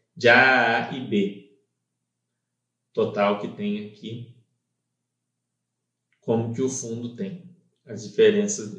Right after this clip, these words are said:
O, o fundo investe em imóveis do tipo office, do tipo escritório e também esses do tipo corporativo. Mercado de escritórios corporativos de São Paulo, esse daqui é um dado muito legal porque ajuda vocês na análise de qualquer fundo de escritórios,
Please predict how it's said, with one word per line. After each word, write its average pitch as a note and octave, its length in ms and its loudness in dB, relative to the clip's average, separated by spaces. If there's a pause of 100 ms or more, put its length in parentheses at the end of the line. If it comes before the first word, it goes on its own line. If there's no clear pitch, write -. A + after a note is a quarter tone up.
(140)
O, C#3+ 400 -2
o - 40 -12
fundo C#3 280 -4
investe B2 400 2
em C#3+ 40 -12
imóveis A#2 380 -2
do A#2 80 -12
tipo - 280 -8
office, A#2+ 360 4
do G#2 80 -12
tipo - 160 -20
escritório B2 640 0
e A#2+ 340 -10 (320)
também G#2 260 0
esses G#2 280 -6
do - 60 -20
tipo - 280 -20
corporativo. A#2 1000 -4 (2000)
Mercado C#3 280 4
de C3+ 60 -2
escritórios C3 440 2
corporativos B2+ 520 -2
de - 60 -10
São D#3 160 -6
Paulo, E3 240 2
esse D#3+ 140 -2
daqui E3 140 -2
é E3+ 40 2
um E3 60 -2
dado D#3 240 2
muito E3 240 2
legal C3+ 280 6
porque - 140 -2
ajuda D3 360 2
vocês B2+ 480 -2
na B2+ 140 -2
análise B2+ 380 0
de B2+ 80 -12
qualquer E3 480 4
fundo C#3+ 240 -10
de - 60 -18
escritórios, C3 960 0